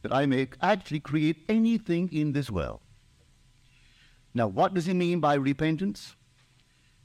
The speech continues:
It means this. It tests the individual's ability to enter into and partake of the nature of the opposite. I see someone and they are, well, they're behind the eight ball financially.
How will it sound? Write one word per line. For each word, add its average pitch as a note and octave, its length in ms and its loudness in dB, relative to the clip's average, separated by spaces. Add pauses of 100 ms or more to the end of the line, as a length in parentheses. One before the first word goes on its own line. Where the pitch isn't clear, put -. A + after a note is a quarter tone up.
(320)
It G2+ 140 -4
means C3+ 300 0
this. A#2 340 0
It B2 200 -2
tests G3+ 280 0
the D#3+ 160 -2
individual's E3 580 2
ability B2 600 0 (480)
to C#3 120 -2
enter G3+ 420 2
into G#3+ 500 0
and B2+ 180 -4
partake D3+ 640 0
of C3 160 0
the C3 100 0
nature D#3 420 0
of B2+ 240 -2
the D3 120 -2
opposite. F2+ 400 -4 (640)
I G2 100 -4
see D3 180 -2
someone C#3 520 2
and B2+ 140 2
they A#2+ 120 0
are, A#2 320 0 (400)
well, C3+ 260 2
they're D3 220 -2
behind D3 400 0
the C#3 140 2
eight C#3 160 -4
ball D#2+ 300 0
financially. - 560 -4